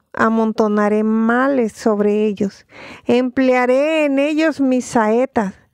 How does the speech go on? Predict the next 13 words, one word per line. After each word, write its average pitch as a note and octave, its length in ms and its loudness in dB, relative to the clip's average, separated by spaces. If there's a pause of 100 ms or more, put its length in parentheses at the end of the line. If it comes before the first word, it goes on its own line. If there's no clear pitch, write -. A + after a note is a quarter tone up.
(520)
consumidos C4 800 0
serán A#3+ 460 0
de A#3 180 2
hambre, A3 680 -2 (320)
y C4+ 140 0
devorados A#3 760 0
de G#3+ 160 2
fiebre B3 540 2
ardiente A#3+ 680 0
y A#3 100 -2
de G#3+ 160 0
peste - 580 0
amarga. A3 600 0